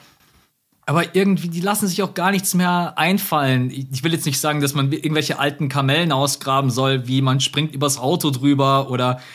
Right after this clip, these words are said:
aber keine Ahnung, zum Beispiel dieser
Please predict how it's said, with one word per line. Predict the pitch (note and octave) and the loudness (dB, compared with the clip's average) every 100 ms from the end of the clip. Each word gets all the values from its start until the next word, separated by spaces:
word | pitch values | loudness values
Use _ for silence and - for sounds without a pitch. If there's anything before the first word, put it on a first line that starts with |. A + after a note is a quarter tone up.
| - - - | -20 -14 -2
aber | C#3 C#3 C#3 C#3 - _ _ _ _ _ _ _ _ _ - | 2 4 2 0 -6 _ _ _ _ _ _ _ _ _ -8
keine | C3+ D#3+ | -4 -2
Ahnung, | C#3 D3+ C#3 | -2 -2 -4
zum | D#3+ | -2
Beispiel | G3 - E3 | -4 -2 -2
dieser | F3 F#3 F3 E3+ | 0 0 0 -2